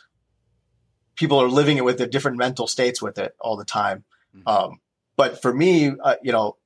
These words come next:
Speaker 1: I'm just, I'm really excited because, uh, this is the first game that I really had, like, a lot of, uh, input on from the very beginning. I've been very excited about, uh, all the, like, fr-, from its initial concept stage all the way through its, it,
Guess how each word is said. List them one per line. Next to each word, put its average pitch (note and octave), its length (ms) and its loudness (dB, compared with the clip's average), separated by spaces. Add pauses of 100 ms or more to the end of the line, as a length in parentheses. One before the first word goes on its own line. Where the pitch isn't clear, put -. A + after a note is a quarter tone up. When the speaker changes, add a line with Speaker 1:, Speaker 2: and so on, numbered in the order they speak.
(320)
Speaker 1:
I'm C3+ 180 2
just, - 420 -2
I'm C#3 220 2
really C#3 220 4
excited A2+ 440 0
because, G#2+ 480 -4 (680)
uh, G#2+ 160 2
this C3 100 -4
is C3+ 80 -2
the C#3+ 100 -2
first D3+ 240 2
game C3+ 220 2
that B2 100 4
I A#2+ 100 4
really A#2+ 320 0
had, A#2 240 0 (120)
like, A2+ 180 -8
a A2+ 80 -4
lot A#2+ 220 4
of, A2+ 240 -4 (100)
uh, A2 200 0
input C3+ 300 0
on B2 200 4
from A2+ 140 -4
the G2+ 120 -8 (100)
very B2+ 360 0
beginning. A#2 460 -2
I've G2+ 140 2
been G#2 240 -8
very A2 180 0
excited A2+ 420 0
about, G#2+ 400 0 (640)
uh, F#2+ 320 0 (680)
all B2 280 4
the, A2+ 280 0 (140)
like, C#3+ 180 -2 (200)
fr-, C3+ 240 0
from C#3 180 4
its A#2+ 120 0
initial C3+ 320 0
concept B2+ 360 2
stage A#2 240 0
all B2 160 2
the A#2+ 60 2
way A#2 140 2
through A2 320 0
its, - 240 -6
it, - 140 -16